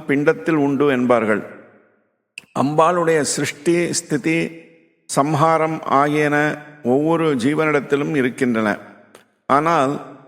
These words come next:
அவள் சிருஷ்டி, ஸ்திதி, சம்ஹாரம் செய்பவள் மட்டுமல்ல. இவை எல்லாவற்றிற்கும் அப்பாற்பட்டிருக்கிற நாலாவதான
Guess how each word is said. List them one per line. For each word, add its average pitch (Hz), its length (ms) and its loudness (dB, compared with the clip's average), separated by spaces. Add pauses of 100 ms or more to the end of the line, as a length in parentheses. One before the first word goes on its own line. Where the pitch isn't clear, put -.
(140)
அவள் 160 340 2
சிருஷ்டி, - 540 -2
ஸ்திதி, 170 420 -2
சம்ஹாரம் 151 600 0
செய்பவள் 139 500 2
மட்டுமல்ல. 123 640 0 (880)
இவை 160 340 2
எல்லாவற்றிற்கும் 165 1120 -2
அப்பாற்பட்டிருக்கிற 147 1200 0
நாலாவதான 143 1160 0